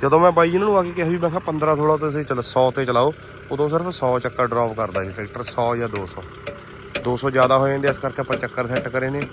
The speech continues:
ਆਰ ਪੀ ਐਮ ਦਾ ਵੀ ਬਾਈ ਬਹੁਤ ਫਰਕ ਪੈ ਜਾਂਦਾ ਵੀ ਆਪਾਂ ਕਿੰਨੇ ਤੇ ਚਲਾ ਰਹੇ ਹਾਂ।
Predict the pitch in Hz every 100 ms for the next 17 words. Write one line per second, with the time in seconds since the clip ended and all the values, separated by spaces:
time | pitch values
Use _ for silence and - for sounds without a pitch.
0 | - - - - 147 160 185 175 170 165
1 | 165 160 180 147 131 135 135 131 117 120
2 | 117 107 107 120 131 127 127 123 117 113
3 | 117 107 98 95 87 92